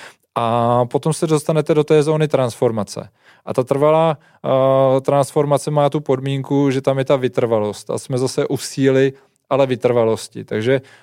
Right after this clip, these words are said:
vy potřebujete mít sílu rozhodnutí, to je taková ta dynamika, chci. Potom to musíte mít v hlavě srovnané, to je ten plán, to je ta mapa.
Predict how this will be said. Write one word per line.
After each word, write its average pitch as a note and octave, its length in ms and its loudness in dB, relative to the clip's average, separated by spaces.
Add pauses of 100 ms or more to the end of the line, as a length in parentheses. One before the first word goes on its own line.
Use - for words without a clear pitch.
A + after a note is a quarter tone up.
vy B2+ 80 -2
potřebujete D3 640 0
mít D3+ 220 -4
sílu D3+ 320 -2
rozhodnutí, A#2+ 640 -2
to D3+ 80 2
je C#3 60 2
taková C3+ 340 0
ta C3+ 100 0
dynamika, A2+ 760 -2
chci. C3+ 580 -6 (480)
Potom C#3 260 0
to D3+ 100 0
musíte D3 500 2
mít D3 160 -2
v C3+ 60 -2
hlavě C#3+ 240 2
srovnané, C#3 540 -2
to C#3+ 100 0
je C3+ 80 2
ten C#3+ 200 -4
plán, C3 260 0
to C#3 80 0
je C#3 60 2
ta C3+ 100 0
mapa. B2+ 600 -2